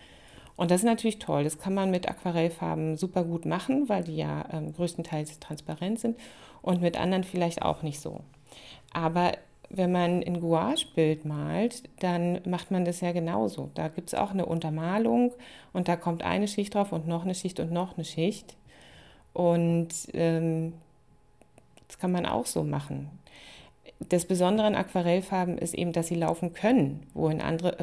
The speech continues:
wohingegen andere Farben das gar nicht so richtig gut können. Und deswegen, denke ich, sollten wir sie laufen lassen. Und wenn wir die Aquarellfarben so in ihrem Naturell schätzen, wie sie sind,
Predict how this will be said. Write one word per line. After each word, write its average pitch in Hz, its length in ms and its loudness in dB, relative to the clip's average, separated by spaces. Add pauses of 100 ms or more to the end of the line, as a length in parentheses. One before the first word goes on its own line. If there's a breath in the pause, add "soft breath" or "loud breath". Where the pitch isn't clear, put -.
wohingegen 170 520 0
andere 175 280 0
Farben 175 320 -2
das 170 160 -2
gar 165 120 -2
nicht 165 140 -2
so - 100 -10
richtig - 280 -6
gut 170 200 -6
können. 147 300 -2
Und 151 240 -6
deswegen, 220 460 0 (380 loud breath)
denke 190 240 2
ich, 185 120 -4
sollten 180 320 2
wir 175 120 0
sie 170 100 0
laufen 165 360 0
lassen. 190 320 0 (640 loud breath)
Und 180 160 -2
wenn 180 180 4
wir 180 100 2
die 180 180 2
Aquarellfarben 165 720 0
so 160 340 0
in 160 220 -2
ihrem 160 220 -4
Naturell 165 500 0
schätzen, 185 400 -2
wie 160 140 0
sie 147 180 -2
sind, 208 300 4